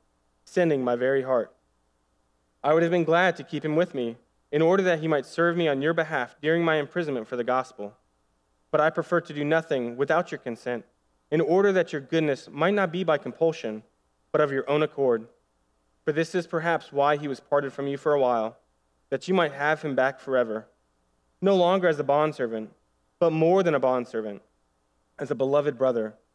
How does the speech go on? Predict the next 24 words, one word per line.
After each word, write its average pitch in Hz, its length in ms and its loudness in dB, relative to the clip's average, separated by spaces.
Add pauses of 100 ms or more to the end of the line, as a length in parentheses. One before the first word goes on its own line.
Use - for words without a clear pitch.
(260)
especially 202 440 -2
to 165 140 -8
me, 147 320 -2 (540)
but 165 100 2
how 202 220 -2
much 202 220 0
more 180 220 2
to 165 120 -12
you, 147 400 -6 (500)
both 165 140 2
in 165 100 2
the 135 80 0
flesh - 480 0 (560)
and 156 220 2
in 135 80 -2
the 127 40 0
Lord. 113 320 0 (1000)
So, 113 400 0 (400)
if 131 120 -12
you 170 80 -4
consider 180 380 0
me 196 120 2
your 202 100 0
partner, 120 500 -2